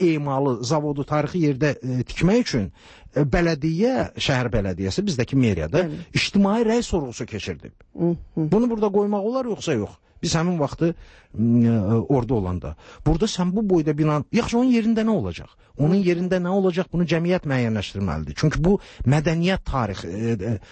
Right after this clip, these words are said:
Speaker 1: e, abidəsidir, tarixi abidədir.
Speaker 2: Bəli, bəli. Sakinlərdən soruşulmalıdır.
Speaker 1: Bu heç hökumətə də
Speaker 2: Ə,
Speaker 1: mənsub
Speaker 2: Fərəh
Speaker 1: deyil.
Speaker 2: Amerikada olanda, Fərəh, ə, s-,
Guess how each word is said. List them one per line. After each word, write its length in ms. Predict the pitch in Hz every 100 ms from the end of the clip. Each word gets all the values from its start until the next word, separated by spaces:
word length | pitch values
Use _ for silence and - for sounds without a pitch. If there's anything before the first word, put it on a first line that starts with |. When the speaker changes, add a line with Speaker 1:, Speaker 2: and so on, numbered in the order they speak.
| -
Speaker 1:
e, 40 | -
abidəsidir, 760 | 110 101 123 110 107 - 90
tarixi 420 | - 151 165 170
abidədir. 460 | 214 165 113 82 -
Speaker 2:
Bəli, 220 | 180 180
bəli. 100 | 160 175
Sakinlərdən 560 | 233 269 240 240 285 330
soruşulmalıdır. 640 | 247 214 185 170 170 196
Speaker 1:
Bu 80 | 240
heç 240 | 240 -
hökumətə 460 | 220 - 208 196 277
də 80 | 302
Speaker 2:
Ə, 20 | 226
Speaker 1:
mənsub 260 | 147 123
Speaker 2:
Fərəh 220 | 240 240
Speaker 1:
deyil. 160 | 254 254
Speaker 2:
Amerikada 500 | 220 233 240 233 208
olanda, 320 | 208 202 220 202 196
Fərəh, 280 | 233 226 233
ə, 160 | 220 202 202
s-, 180 | -